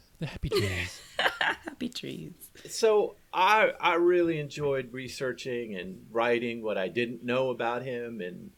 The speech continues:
Speaker 3: that was a good experience. Nothing I wrote in screenplay land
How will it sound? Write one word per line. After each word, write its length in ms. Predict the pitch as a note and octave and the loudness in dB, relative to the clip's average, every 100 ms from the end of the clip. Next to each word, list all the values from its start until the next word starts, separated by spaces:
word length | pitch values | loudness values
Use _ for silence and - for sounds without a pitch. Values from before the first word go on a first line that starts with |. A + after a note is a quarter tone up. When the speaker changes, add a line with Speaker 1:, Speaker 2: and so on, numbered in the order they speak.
| _ | _
Speaker 3:
that 180 | A#2 A#2+ | -4 -2
was 140 | A2 A#2+ | -4 -8
a 60 | |
good 220 | G2+ A#2+ G#2 | -4 -2 -2
experience. 640 | - - A2 G2+ G2+ - - | -8 -4 -2 -2 -4 -10 -16
Nothing 380 | C3 D3 F#3 E3+ | 0 2 4 4
I 60 | A#2+ | 4
wrote 260 | A2+ A#2 A2+ | 6 4 4
in 80 | |
screenplay 680 | G2 - A2+ A2 - G2+ F#2 - - G2+ F#2 | -6 -6 -4 -4 -4 -4 -4 -8 -6 -4 -2
land 360 | F2 F2 E2+ | -2 -4 -6